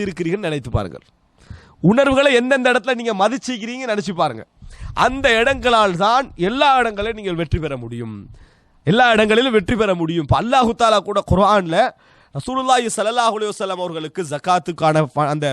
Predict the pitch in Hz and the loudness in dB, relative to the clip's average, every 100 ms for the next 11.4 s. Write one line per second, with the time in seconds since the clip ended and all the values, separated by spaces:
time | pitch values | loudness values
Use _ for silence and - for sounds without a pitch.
0 | 127 151 175 165 170 170 160 170 180 - | -4 -6 -4 0 0 -2 -4 -6 -6 -8
1 | - _ 165 196 208 196 190 170 175 185 | -20 _ 2 4 6 6 4 2 0 0
2 | 170 196 226 202 220 233 233 226 247 269 | 0 0 2 2 -2 -4 -4 -4 -4 -4
3 | 277 269 185 147 - _ - - - _ | -4 -6 -10 -16 -18 _ -20 -18 -20 _
4 | _ _ - 175 180 220 208 185 180 180 | _ _ -8 -2 0 0 -2 -4 -8 -6
5 | 160 170 180 170 151 - 175 175 156 156 | -6 -8 -4 -4 -4 -6 -10 -10 -10 -10
6 | 143 143 143 160 147 123 120 95 - - | -8 -6 -6 -6 -10 -8 -6 -6 -8 -12
7 | - - - - 143 175 165 160 151 143 | -18 -20 -20 0 4 4 4 2 4 4
8 | 151 147 147 135 127 160 151 143 123 143 | 4 2 2 2 2 4 2 2 0 -2
9 | 135 131 113 147 131 123 120 110 151 135 | -2 -4 -2 -4 -4 -6 -6 -10 -10 -12
10 | 110 - _ - - 175 202 180 160 151 | -14 -20 _ -16 -10 -2 2 2 0 -4
11 | 147 190 185 175 | -6 -10 -10 -10